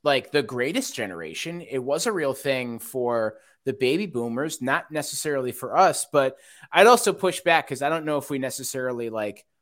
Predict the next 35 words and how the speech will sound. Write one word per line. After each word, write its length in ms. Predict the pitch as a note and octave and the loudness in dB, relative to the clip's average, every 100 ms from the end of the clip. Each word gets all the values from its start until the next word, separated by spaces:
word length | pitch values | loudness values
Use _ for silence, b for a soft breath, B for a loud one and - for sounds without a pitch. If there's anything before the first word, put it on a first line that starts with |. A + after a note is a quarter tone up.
| _ B2 | _ -4
run 440 | C3+ D#3+ E3 D#3 | 6 8 8 2
in 180 | C#3+ C3+ | -4 -4
the 80 | B2+ | -4
circles 580 | - C#3 - B2+ A#2 | -4 -4 -4 -6 -6
of 200 | G#2 B2+ | -10 -10
people 340 | - C3+ C3 A#2+ | -6 -6 -6 -6
who 180 | C#3 B2 | -6 -8
think 300 | C3 B2 B2 | -6 -8 -8
that 120 | A2 | -10
they're 140 | A#2 | -10
going 280 | G2+ A2+ G#2+ | -8 -8 -10
to 100 | - | -12
be 120 | G#2+ | -10
millionaires, 840 | G#2 G#2+ A2 A2 G#2+ G2+ G2+ - - _ _ _ | -8 -6 -6 -8 -8 -8 -8 -10 -12 _ _ _
but 140 | D3 C#3+ | -4 2
there 160 | D3+ | 4
is 180 | D#3+ D#3 | 4 2
a 100 | C3+ | 0
large 600 | A#2 A2+ C3 B2+ B2 - | -2 -2 -2 -2 -4 -8
contingency 800 | C3+ A#2+ - A#2 A2 A2 - G#2+ | -10 -10 -8 -10 -8 -10 -10 -12
of 100 | G2+ | -12
people 300 | - A2+ G2+ | -14 -12 -6
out 200 | G#2 G2+ | -4 -4
there 260 | - A2 G2+ _ | -6 -6 -8 _
who 220 | C3+ C3 | -6 -4
are 160 | A2 - _ _ | -4 -8 _ _
ironically 600 | G#2 F#2+ G2 A2+ A2+ A#2+ A2 | -12 -6 -6 -6 -6 -6 -4
all, 300 | F#2+ A#2 A2 | 0 0 -2
like, 260 | G#2+ G2+ _ - | -6 -8 _ -10
Elon 420 | B2+ B2 B2 C3+ | -6 -4 -2 0
Musk 340 | C3 D3 - - | 0 0 -2 -10
fans 640 | - G#2+ G#2 G2+ F#2+ - B B B B | -8 -6 -6 -8 -10 -12 B B B B
who 180 | C#3+ C#3 | -2 -2
think, 420 | C#3 C#3+ C3+ - | 0 0 0 -2
like, 380 | C3 A#2 A2+ | -2 -2 -4